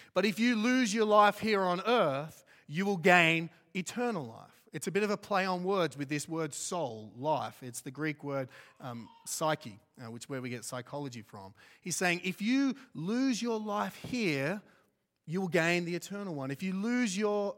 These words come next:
if you gain your life here, you will lose your eternal one. So it makes a logical sense for you to follow me because I'm the only one that can give you that eternal life.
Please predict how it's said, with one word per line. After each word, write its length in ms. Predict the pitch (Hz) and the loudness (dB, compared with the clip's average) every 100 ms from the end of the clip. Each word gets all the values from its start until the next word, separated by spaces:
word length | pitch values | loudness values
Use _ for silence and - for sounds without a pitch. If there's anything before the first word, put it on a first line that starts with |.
| 170 | -6
if 140 | 156 | -6
you 80 | 185 | -2
gain 400 | 202 214 240 233 | 2 4 2 2
your 140 | 190 | 0
life 280 | 175 160 151 | 2 2 0
here, 160 | 143 143 | -4 -4
you 140 | 143 | -4
will 80 | 143 | -6
lose 360 | 143 170 170 | -4 -6 -6
your 140 | 147 131 | -10 -12
eternal 420 | 127 160 143 101 | -12 -14 -12 -14
one. 220 | 95 - _ _ _ _ _ _ _ _ _ _ _ | -18 -20 _ _ _ _ _ _ _ _ _ _ _
So 180 | - 190 | -2 0
it 60 | 190 | 0
makes 440 | 190 226 247 - - | 0 2 0 0 0
a 80 | |
logical 480 | 165 180 196 180 170 | 2 2 -2 -4 -6
sense 680 | - - 226 165 143 147 - - - _ | -6 -4 0 0 -2 -4 -10 -12 -20 _
for 120 | 190 | -6
you 140 | 185 180 | -2 -2
to 120 | 165 | -4
follow 340 | - 175 175 | -2 0 0
me 340 | 160 185 131 117 | 0 -2 -4 -6
because 340 | 135 - 139 - | -10 -8 -8 -6
I'm 200 | 165 190 | -6 -6
the 100 | 180 | -6
only 140 | 170 | -6
one 200 | 143 123 | -6 -8
that 120 | 123 | -10
can 160 | - 127 | -12 -8
give 220 | 151 160 | -6 -6
you 120 | 131 | -6
that 240 | 117 120 127 | -8 -10 -12
eternal 600 | 123 - 120 113 107 - _ _ | -16 -14 -14 -12 -16 -20 _ _
life. 320 | 131 131 - | -14 -14 -14